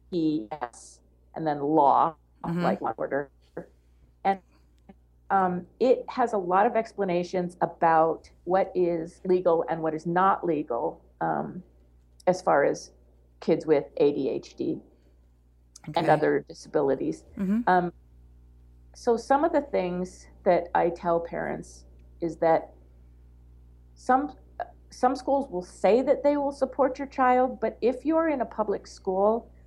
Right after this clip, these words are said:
Speaker 1: I re-, really recommend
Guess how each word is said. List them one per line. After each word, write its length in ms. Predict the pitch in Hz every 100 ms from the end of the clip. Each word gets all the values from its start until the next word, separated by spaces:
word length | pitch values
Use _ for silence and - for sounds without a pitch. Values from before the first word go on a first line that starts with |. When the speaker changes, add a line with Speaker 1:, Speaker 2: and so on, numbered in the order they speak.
| -
Speaker 1:
I 300 | 196 214 247 214 -
re-, 180 | 196 - 180
really 480 | 185 208 262 277
recommend 800 | 220 185 180 185 170 165 165 170